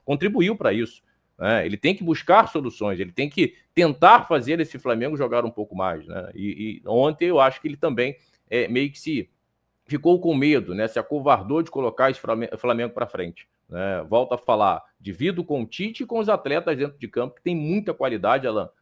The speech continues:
é, pra não conseguir, é, é, é, minimamente chegar ao gol do Palmeiras,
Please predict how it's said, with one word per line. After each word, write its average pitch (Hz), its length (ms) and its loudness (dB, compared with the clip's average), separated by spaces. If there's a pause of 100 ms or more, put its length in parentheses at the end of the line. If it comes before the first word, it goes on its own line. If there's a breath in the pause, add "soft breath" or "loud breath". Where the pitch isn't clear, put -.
(200)
é, 110 360 0
pra 113 160 -4
não 139 180 -2
conseguir, 156 880 -6
é, 117 100 -4
é, 107 420 -4
é, - 20 -4
minimamente 170 560 -2
chegar 165 180 -2
ao 160 100 2
gol 143 180 -4
do 160 100 -8
Palmeiras, 110 520 -4